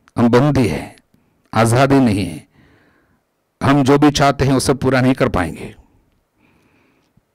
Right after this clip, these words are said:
और ईश्वर की इच्छा हम पर पूरी नहीं होगी, क्योंकि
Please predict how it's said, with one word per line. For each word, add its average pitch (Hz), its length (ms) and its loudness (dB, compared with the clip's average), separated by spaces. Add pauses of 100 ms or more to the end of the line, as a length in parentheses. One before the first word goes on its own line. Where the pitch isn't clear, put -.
(760)
और 120 120 4
ईश्वर 147 320 2
की 156 120 0
इच्छा 147 260 0
हम 135 200 2
पर 143 100 2
पूरी 147 280 2
नहीं 151 260 2
होगी, 95 480 -2 (1500)
क्योंकि 127 500 0